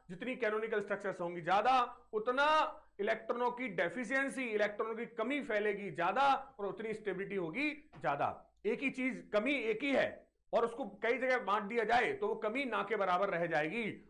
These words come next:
और जब ना के बराबर रह जाएगी तो उसे क्या मान सकते हो कि वहां system आपका stable हो गया है। Done है। दूसरी बात, अगर मैं आपसे पूछूं इसमें भी कौन सा conjugation होता है,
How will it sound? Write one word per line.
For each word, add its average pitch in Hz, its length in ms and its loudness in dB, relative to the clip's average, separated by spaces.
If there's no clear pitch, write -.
और 170 60 -6
जब 185 120 0
ना 180 140 0
के 220 120 -2
बराबर 214 260 4
रह 196 100 2
जाएगी 202 220 0
तो 208 120 -4
उसे 208 140 -2
क्या 208 140 0
मान 208 200 -4
सकते 208 260 -2
हो 285 180 4
कि 185 80 -6
वहां 190 220 0
system 202 340 -4
आपका 180 300 0
stable 180 360 -4
हो 151 140 -6
गया 127 200 -2
है। - 520 -4
Done 170 160 -4
है। 285 300 -4
दूसरी 269 260 -2
बात, 196 360 0
अगर 208 220 0
मैं 269 100 4
आपसे 262 240 2
पूछूं 262 280 -4
इसमें 254 220 -2
भी 247 80 -2
कौन 247 260 0
सा 294 100 2
conjugation 269 540 0
होता 247 220 0
है, 254 160 2